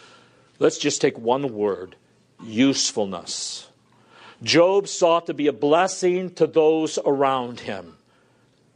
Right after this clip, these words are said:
And maybe this is where we can apply this more. Why did Job do this?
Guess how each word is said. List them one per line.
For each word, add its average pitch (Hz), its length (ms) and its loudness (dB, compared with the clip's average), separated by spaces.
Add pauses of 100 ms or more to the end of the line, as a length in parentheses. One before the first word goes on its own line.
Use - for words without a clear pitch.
(120)
And 104 120 -6
maybe 123 260 0
this 113 300 -4
is 104 180 -6
where 107 240 2
we 107 160 -6
can 104 180 -10
apply 98 340 -4
this 95 220 -10
more. 90 460 -10 (920)
Why 147 240 2
did 147 140 -4
Job 127 280 -2
do 113 160 -6
this? - 560 -12